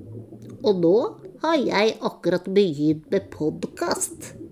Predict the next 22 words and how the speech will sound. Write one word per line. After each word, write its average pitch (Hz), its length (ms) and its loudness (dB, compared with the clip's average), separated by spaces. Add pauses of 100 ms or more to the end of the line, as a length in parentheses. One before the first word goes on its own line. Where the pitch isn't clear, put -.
(100)
En 311 180 8
julepodcast 214 1400 2
sammen 320 540 2
med 440 180 2
vennene 269 340 4
mine 294 280 4
Jonas 240 420 4
og 277 100 2
Julie 196 520 4
som 233 160 4
bor 262 180 4
på 381 140 4
land. 202 400 4 (1400)
Men 196 300 4
podcasten, 180 800 0
den 226 260 4
sendes 196 460 6
direkte 180 800 6 (100)
fra 220 300 6 (360)
undervannsstudi-, 240 1800 6 (220)
undervannsstudioet 226 1900 6
mitt. - 440 2